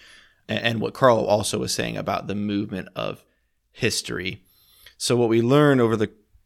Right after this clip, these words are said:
course of the book is that Shevik is a, is a physicist who's working on temporality,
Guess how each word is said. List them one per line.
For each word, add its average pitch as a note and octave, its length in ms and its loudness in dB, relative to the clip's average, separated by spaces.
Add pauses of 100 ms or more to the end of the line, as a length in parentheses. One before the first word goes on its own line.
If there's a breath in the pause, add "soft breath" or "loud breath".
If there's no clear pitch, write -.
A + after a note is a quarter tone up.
course A#2+ 360 -2
of A2 100 -8
the G#2 80 -6
book G#2+ 260 -4
is G2 200 -8
that G#2+ 180 -10
Shevik G#2 500 -2
is G2 160 -8
a, F#2+ 220 -10
is F#2+ 140 -14
a F#2+ 160 -14 (240)
physicist D3 500 -2
who's G#2+ 180 -6
working G#2+ 260 -6
on G2+ 100 -12
temporality, A2 840 -4